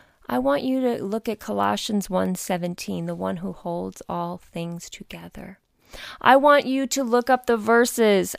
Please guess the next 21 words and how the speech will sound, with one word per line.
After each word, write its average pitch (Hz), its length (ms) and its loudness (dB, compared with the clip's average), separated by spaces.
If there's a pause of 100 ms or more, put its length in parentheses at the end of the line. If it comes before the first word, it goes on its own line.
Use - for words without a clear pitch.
about 202 340 4
Peter 202 420 -2
walking 190 540 0
on 180 260 0
water. 175 540 2 (420)
I 247 140 4
want 294 340 4
you 269 140 0
to 254 180 -2
focus 247 760 2
on 196 360 4
the 190 100 -2
truth 190 720 -2
of 190 180 -4
God's 175 500 0
word, 170 800 0 (720)
that 220 160 6
he 247 380 0
is 262 140 4
in 214 160 0
control 170 640 -2